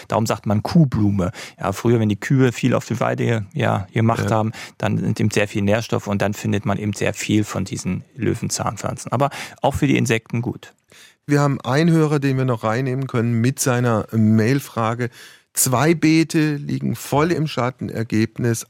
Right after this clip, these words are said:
Speaker 2: außer Unkraut wächst dort nichts mehr. Was kann er tun?
Speaker 1: Also ganz wichtig, es gibt eine Menge Schattenpflanzen, also zum Beispiel Farne, gibt ganz tolle Farne, die auch schön aussehen, die auch bunt sind, die man da reinsetzen kann.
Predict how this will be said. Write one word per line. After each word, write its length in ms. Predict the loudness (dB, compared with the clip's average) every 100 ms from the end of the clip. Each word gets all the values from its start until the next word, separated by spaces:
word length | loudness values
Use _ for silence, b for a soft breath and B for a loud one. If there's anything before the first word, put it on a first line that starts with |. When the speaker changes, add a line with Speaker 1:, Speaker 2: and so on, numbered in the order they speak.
| _
Speaker 2:
außer 560 | 2 2 2 0 -2 0
Unkraut 600 | 2 2 2 -2 -2 -6
wächst 440 | -4 -4 -4 -8 -4
dort 260 | -4 -4
nichts 360 | -6 -6 -10 -6
mehr. 240 | -4 -4 -6
Was 180 | -10 -6
kann 140 | -2
er 120 | -2
tun? 260 | -2 -4 0
Speaker 1:
Also 180 | 2 2
ganz 220 | 2 -2
wichtig, 220 | -4 -2
es 40 | -2
gibt 160 | 2
eine 100 | 4
Menge 200 | 6 4
Schattenpflanzen, 680 | 2 0 -2 -2 -2 0 -2
also 180 | -2 -2
zum 160 | 0
Beispiel 260 | 0 0 -4
Farne, 460 | -2 2 4 4 2
gibt 160 | 0
ganz 240 | -2 -4 -4
tolle 260 | 0 0
Farne, 380 | 2 0 2 0
die 180 | -2 -4
auch 80 | -4
schön 300 | 0 2 4
aussehen, 380 | 2 0 2 2
die 80 | 2
auch 80 | 0
bunt 300 | 2 2 4
sind, 180 | 2
die 60 | 2
man 160 | 2 2
da 80 | 2
reinsetzen 520 | -2 -2 -2 -2 -2
kann. 180 | -2